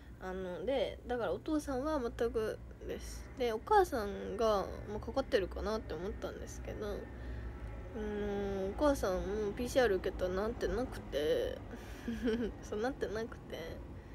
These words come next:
全く症状もなく、抗原検査でも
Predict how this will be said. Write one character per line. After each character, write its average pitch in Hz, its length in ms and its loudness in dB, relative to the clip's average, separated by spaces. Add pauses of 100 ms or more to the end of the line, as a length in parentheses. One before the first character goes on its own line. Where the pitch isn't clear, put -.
(420)
全 233 420 -2
く 302 80 0
症 285 240 4
状 269 220 6
も 202 120 0
な 190 160 -2
く、 254 420 0
抗 247 180 6
原 247 240 4
検 269 200 4
査 240 140 0
で 202 140 0
も 196 240 0